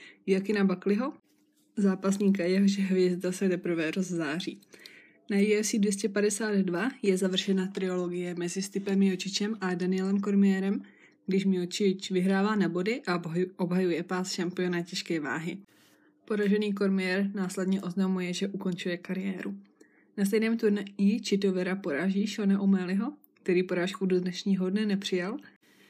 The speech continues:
Na vítěznou vlnu se vrací Jerzino Rozenstruck a třetí, ale zároveň i poslední výhru v roce si připisuje Merab Dvalishvili. Co se týká bantamové váhy, tak Dana White odmítá stále označit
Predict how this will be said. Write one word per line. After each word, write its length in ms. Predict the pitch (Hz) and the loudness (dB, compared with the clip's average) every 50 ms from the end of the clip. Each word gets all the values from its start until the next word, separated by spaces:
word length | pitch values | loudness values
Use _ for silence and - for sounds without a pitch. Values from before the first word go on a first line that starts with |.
| _ _ _ - | _ _ _ -2
Na 80 | 214 208 | 2 2
vítěznou 420 | 208 202 202 202 196 202 202 202 | 2 4 4 4 2 4 4 4
vlnu 260 | 196 202 202 208 226 | 4 4 4 2 0
se 200 | 233 - - 214 | -2 -2 0 0
vrací 480 | 202 190 190 190 196 196 - 208 196 190 | 0 0 0 -2 -2 0 0 2 4 4
Jerzino 400 | 202 196 196 202 202 202 202 196 | 4 4 4 4 4 4 4 2
Rozenstruck 600 | 190 185 190 196 196 196 196 - 262 294 285 - - _ - | 2 2 2 2 2 2 2 0 -2 -4 -4 -6 -14 _ -8
a 200 | 190 185 180 185 | -6 -6 -6 -6
třetí, 560 | 175 - - - 185 185 190 - 220 233 277 - - | -8 -6 -4 -4 -4 -4 -2 -4 -4 -4 -4 -4 -2
ale 200 | 202 190 190 185 | -2 0 0 0
zároveň 460 | 185 190 185 185 190 196 196 202 202 | 0 0 0 0 2 4 4 2 2
i 60 | 208 | 0
poslední 500 | 202 - 202 196 - - 202 196 202 208 | 0 -2 -2 0 0 2 2 4 4 4
výhru 300 | 196 190 190 180 196 220 | 2 2 2 2 2 0
v 60 | 226 226 | 0 0
roce 400 | 214 214 202 196 - 233 247 247 | -2 -2 -2 -2 -4 -6 -6 -6
si 180 | - - - 180 | -6 -4 -4 -4
připisuje 520 | 180 - 185 - 185 190 - 190 180 180 | -2 -4 -4 -2 -4 -4 -2 -4 -4 -2
Merab 340 | 180 180 175 170 165 165 185 | -2 -2 -4 -4 -6 -6 -6
Dvalishvili. 600 | 175 175 165 160 160 - - - 190 151 139 - - - - - - _ _ _ _ _ _ _ _ _ | -8 -6 -6 -6 -8 -10 -12 -10 -8 -8 -8 -8 -10 -14 -20 -20 -20 _ _ _ _ _ _ _ _ _
Co 120 | - - 196 | -6 -2 0
se 100 | 190 196 | 0 0
týká 320 | 196 208 196 196 202 196 | 0 0 -2 0 0 0
bantamové 560 | 190 185 185 185 196 196 196 196 196 202 190 | 0 0 0 2 4 4 4 6 4 4 2
váhy, 380 | 180 165 151 160 190 226 240 233 - | 0 -2 -2 -2 0 0 -2 0 0
tak 160 | 202 175 170 | 0 0 0
Dana 240 | 170 175 180 180 180 | 0 0 0 0 0
White 240 | 180 185 185 190 - | -2 -2 -4 -4 -4
odmítá 480 | 185 185 190 185 185 190 196 202 202 | -4 -2 0 0 0 0 0 -2 -2
stále 340 | 196 - - 185 185 202 202 | -2 -4 -4 -2 0 0 0
označit 500 | 196 190 196 196 190 185 - 226 247 254 | 0 0 0 0 -2 -2 -2 -4 -4 -4